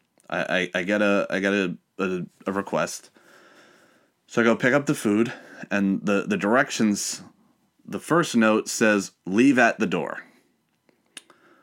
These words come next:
The second note says, "Gave the food to me." And I, and I'm gonna put these, the screenshots of these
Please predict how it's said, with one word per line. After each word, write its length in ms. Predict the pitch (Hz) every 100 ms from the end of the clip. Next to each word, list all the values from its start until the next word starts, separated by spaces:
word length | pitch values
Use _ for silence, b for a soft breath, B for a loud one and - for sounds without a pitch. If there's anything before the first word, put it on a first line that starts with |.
| B B
The 80 | -
second 360 | - 175 165 123
note 300 | 120 110 -
says, 580 | - 113 107 95 - - _ _ 95
"Gave 480 | 120 135 160 147 120
the 100 | 120
food 420 | - 131 127 113
to 100 | -
me." 300 | 104 85 - - b b b b b _ _ -
And 80 | 85
I, 160 | 82
and 100 | 95
I'm 80 | 92
gonna 220 | 98 117
put 180 | 101 117
these, 220 | 110 98 85
the 100 | 101
screenshots 640 | - 110 101 - 85 -
of 80 | 87
these 360 | 85 80 -